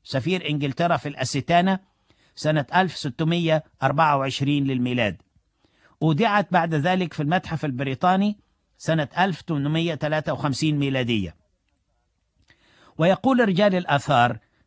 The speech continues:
إن النسخة الإسكندرانية كتبها شخص يدعى تكلا، وإنها كانت إحدى النسخ التي جمعت من الإسكندرية سنة ستمية وخمستاشر للميلاد لمقارنة الترجمة السريانية عليها.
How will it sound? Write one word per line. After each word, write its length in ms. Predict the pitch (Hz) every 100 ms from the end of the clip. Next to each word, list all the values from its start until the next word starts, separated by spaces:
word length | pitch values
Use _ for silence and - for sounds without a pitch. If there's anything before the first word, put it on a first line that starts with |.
| _ -
إن 140 | 156 151
النسخة 360 | 175 233 -
الإسكندرانية 1040 | 185 160 - 175 156 151 143 147 123 110 - _ _ _ _ -
كتبها 400 | 147 226 220 180
شخص 340 | 160 196 -
يدعى 260 | 190 165 151
تكلا، 460 | 147 165 - 90 - _ _ _ _ _ _ _ _
وإنها 420 | 123 170 202 175
كانت 380 | 175 208 208 160
إحدى 240 | 175 156 160
النسخ 400 | 170 196 170 131
التي 320 | 151 151 151
جمعت 480 | 123 208 165 156 170
من 120 | 151
الإسكندرية 800 | 147 135 - 143 131 170 180 156 _ _ _
سنة 300 | - 151 147
ستمية 520 | - 156 - 170 214 175
وخمستاشر 800 | 117 151 135 - 190 175 143 123
للميلاد 640 | 131 135 139 160 196 165 _ _ _ _ _ _ _
لمقارنة 760 | - 147 156 - 170 185 220 196 -
الترجمة 540 | 147 - 147 135 185 180
السريانية 680 | - 165 147 143 143 165
عليها. 440 | 131 120 127 117